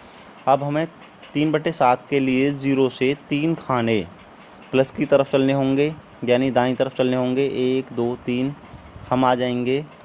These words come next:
यहाँ पर। इसके बाद जहाँ पर हम आ चुके हैं, हम आ चुके हैं तीन बट्टे सात पर। यहाँ से आठ बट्टे सात के लिए हमें आठ विस्थापन माइनस की तरफ चलने होंगे, यानी कि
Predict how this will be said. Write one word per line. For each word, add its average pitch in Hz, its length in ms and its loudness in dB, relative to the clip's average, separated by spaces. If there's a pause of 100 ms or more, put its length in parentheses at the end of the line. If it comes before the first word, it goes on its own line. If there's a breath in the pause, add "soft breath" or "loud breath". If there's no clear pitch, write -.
(180)
यहाँ 117 260 -2
पर। 92 220 2 (1200 loud breath)
इसके 156 260 0
बाद 95 340 2
जहाँ 135 240 -6
पर 160 160 -2
हम 170 160 -4
आ 135 80 0
चुके - 280 -8
हैं, 101 380 -6
हम 127 120 0
आ 135 80 2
चुके 139 200 -4
हैं 151 80 -2
तीन 143 180 -4
बट्टे 143 160 -4
सात 139 260 0
पर। 151 200 0 (400 loud breath)
यहाँ 147 320 2
से 165 220 -2
आठ 135 340 4
बट्टे 147 300 -2
सात 120 460 2
के 135 120 2
लिए 123 320 0 (100)
हमें 120 380 -4
आठ 143 300 0
विस्थापन 123 640 -2
माइनस 123 360 -2
की 135 100 -10
तरफ 120 220 -6
चलने 104 200 -2
होंगे, 117 380 -2 (680 loud breath)
यानी 131 300 2
कि 139 280 -4